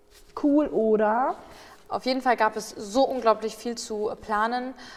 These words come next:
Speaker 2: Und dann war Paulina im Urlaub und dann hatten wir noch eine Woche, glaube ich,
Speaker 1: Genau.
Speaker 2: um das alles umzusetzen. Und ihr könnt euch ja vielleicht vorstellen, wie das war. Also es war wirklich Stresslevel, kann man gar nicht beschreiben.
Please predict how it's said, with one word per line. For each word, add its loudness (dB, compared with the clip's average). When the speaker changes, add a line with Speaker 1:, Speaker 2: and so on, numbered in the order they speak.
Speaker 2:
Und -4
dann 4
war 2
Paulina -4
im -6
Urlaub 4
und -6
dann 0
hatten -6
wir -2
noch -4
eine -4
Woche, -2
glaube -2
ich, -2
Speaker 1:
Genau. 2
Speaker 2:
um 0
das -2
alles 2
umzusetzen. -4
Und -4
ihr -4
könnt 0
euch -2
ja 0
vielleicht 2
vorstellen, -2
wie -6
das -4
war. 4
Also 0
es -8
war 2
wirklich -4
Stresslevel, -2
kann 2
man 2
gar 8
nicht -6
beschreiben. 0